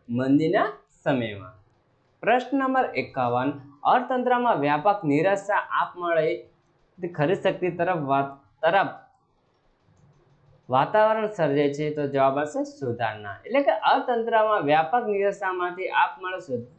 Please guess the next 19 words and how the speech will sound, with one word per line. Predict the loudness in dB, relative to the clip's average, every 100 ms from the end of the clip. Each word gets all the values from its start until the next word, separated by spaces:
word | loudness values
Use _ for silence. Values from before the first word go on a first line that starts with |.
| _ _
ખરીદ | -2 -2
શક્તિ | -2 -4 -2 -2
તરફ | 0 0 0 -2 -10 _ _ _
વાતાવરણ | -2 -2 -2 -4
કોણ | -2 -2 0
સર્જે | 2 2 4 2
છે? | 4 4 4 0 -4 -8 -8
તો | -6
સુધારણા | -4 -4 -2 -2 -2
સર્જે | -4 -8 -8 -4 -2 -2 -6 _ -18
છે. | -14 -14 -18 _ -4
પ્રશ્ન | 0 0 -2 -2
નંબર | 0 2 2
બાવન, | 2 2 2 0 -8 -18 _ _ -2 0 2 -2 -4 -14 _ _ _ _ _ _ _ _ _ _ _ _ _ _ _ _ -14 0
આર્થિક | 0 2 -2 0
પરિવર્તનોમાં | 2 4 4 2 0 2 2
માંગ | 4 2 4
અને | 2
પુરવઠા | 4 6 6 6 4 0 -6